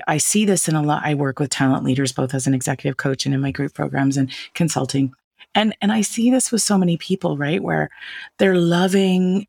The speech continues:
everything that they do. They're working really hard. And then, you know, sometimes, and it's just natural, they come across a period in their life for whatever reason where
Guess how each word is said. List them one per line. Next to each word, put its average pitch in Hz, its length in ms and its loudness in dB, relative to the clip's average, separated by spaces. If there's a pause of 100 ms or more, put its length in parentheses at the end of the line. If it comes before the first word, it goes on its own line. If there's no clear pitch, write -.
everything 175 420 0
that 160 140 -2
they 160 120 -4
do. 185 420 2
They're 156 260 0 (180)
working 208 360 0
really 175 200 2
hard. 170 340 -2
And 165 100 2
then, 151 220 0 (440)
you 254 120 4
know, 254 180 4
sometimes, 233 840 2
and 202 100 4
it's 202 120 -2
just 233 180 0
natural, 185 720 2 (380)
they 196 120 2
come 180 240 0
across 165 520 -4
a 156 80 -2
period 170 340 -2
in 165 100 2
their 156 120 0
life 156 220 0
for 185 140 -4
whatever 156 280 -2
reason 160 280 2
where 156 220 0